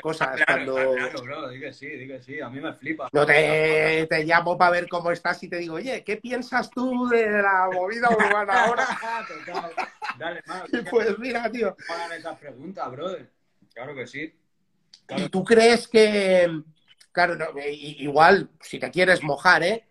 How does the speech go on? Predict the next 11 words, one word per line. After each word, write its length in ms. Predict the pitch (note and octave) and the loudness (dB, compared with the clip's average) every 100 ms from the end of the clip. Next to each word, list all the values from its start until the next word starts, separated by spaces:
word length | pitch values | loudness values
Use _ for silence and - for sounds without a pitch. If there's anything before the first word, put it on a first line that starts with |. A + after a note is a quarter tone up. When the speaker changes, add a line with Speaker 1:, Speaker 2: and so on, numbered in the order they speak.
| _ _ | _ _
Speaker 1:
Pero, 800 | E3+ D#3+ D#3 D#3+ D#3+ D#3+ D#3 D#3 D#3 | -2 0 0 2 2 2 0 -4 -8
mm, 220 | D#3 D3 | -6 -6
¿qué, 260 | C#3+ E3+ E3 | -6 -8 -4
qué, 200 | F3 E3+ | -4 -2
qué 140 | F#3 | -4
opinión 540 | F3+ G3+ G3 F#3+ F#3 | -4 -6 -2 0 0
te 100 | F#3 | 0
genera 440 | E3+ E3 D#3+ D#3+ C#3 | -2 0 0 0 0
un 140 | C3+ | -2
poco, 260 | - D3 D3 C3+ C3+ C3 C3+ C#3 C#3+ | -8 -8 -6 -4 -4 -6 -6 -8 -10
eh, 360 | C#3 C#3 C#3 | -8 -8 -8